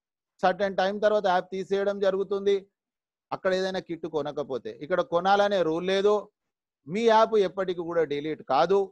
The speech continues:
ఇన్ఫినిటీ టైమ్ కోసం మీరు సైన్ అప్ అవుతారు మిత్రులారా. సైన్ అప్ చేసుకునే విధానం చాలా ఈజీ. నెంబర్ వన్ స్టెప్‌లో మీ యొక్క, మిమ్మల్ని ఎవరైతే ఇన్వైట్ చేశారో, మీకు ఎవరైతే ఈ యాప్ గురించి పరిచయం చేశారో,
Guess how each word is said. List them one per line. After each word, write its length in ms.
ఇన్ఫినిటీ 580
టైమ్ 320
కోసం 320
మీరు 160
సైన్ 240
అప్ 140
అవుతారు 320
మిత్రులారా. 560
సైన్ 200
అప్ 140
చేసుకునే 320
విధానం 420
చాలా 300
ఈజీ. 300
నెంబర్ 280
వన్ 160
స్టెప్‌లో 380
మీ 140
యొక్క, 220
మిమ్మల్ని 320
ఎవరైతే 420
ఇన్వైట్ 380
చేశారో, 420
మీకు 200
ఎవరైతే 320
ఈ 60
యాప్ 200
గురించి 280
పరిచయం 480
చేశారో, 460